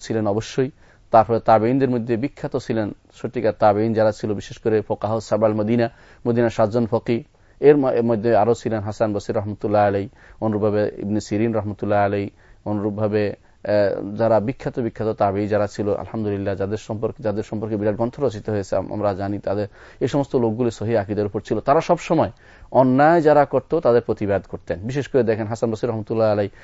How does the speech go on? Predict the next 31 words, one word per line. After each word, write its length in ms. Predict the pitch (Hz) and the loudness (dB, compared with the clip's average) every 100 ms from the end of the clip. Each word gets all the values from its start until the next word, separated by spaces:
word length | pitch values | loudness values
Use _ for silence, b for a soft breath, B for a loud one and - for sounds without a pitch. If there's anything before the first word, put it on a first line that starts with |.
| B B | B B
ওয়াসিল 320 | 113 120 135 | 4 4 2
বিন 140 | 127 113 | 0 0
আতা 380 | 104 113 107 - 104 | 2 2 2 0 -4
মুতাজিলা 420 | 117 120 110 107 | -2 0 2 2
ফেরকা, 460 | 120 107 113 104 - | 0 -2 0 0 -2
উম, 460 | 104 110 107 101 101 | -8 -10 -10 -8 -4
যিনি 160 | 107 | -4
প্রতিষ্ঠা 360 | - 113 - 110 | -4 -6 -4 -4
করেছেন, 420 | 104 101 110 98 - B B | -2 -4 -4 -8 -10 B B
তার 240 | 135 127 120 - - - | 6 8 6 2 -8 -6
কথা 360 | 123 - 139 123 | -2 2 4 4
শুনেই 300 | - 151 151 | 2 0 0
তিনি 200 | 135 120 | 0 0
তো 60 | |
বলছেন, 300 | 113 104 117 | 0 0 0
"ইতাজালা 440 | 107 123 120 110 107 | 0 2 4 6 4
আন্না", 200 | 101 90 | 0 -2
আমাদের 280 | 101 117 110 | 0 0 0
থেকে 220 | 117 113 | -4 -4
সে 140 | 107 110 | 0 4
আলাদা 280 | 107 120 | 6 6
হয়ে 160 | 120 107 | 6 4
গেছে, 260 | 90 - - - b - | 0 -8 -12 -14 b -2
সেই 140 | 143 143 | 2 2
থেকে 220 | 151 147 | 2 2
তাদের 220 | 120 120 | 2 4
নাম 180 | 113 110 | 2 0
হয়ে 160 | 113 | 0
গেল 140 | 110 110 | 0 -2
মুতাজিলা। 500 | 104 95 87 87 - - b | -2 -6 -8 -10 -14 -20 b
এইভাবে 480 | 156 156 156 165 | 2 4 4 4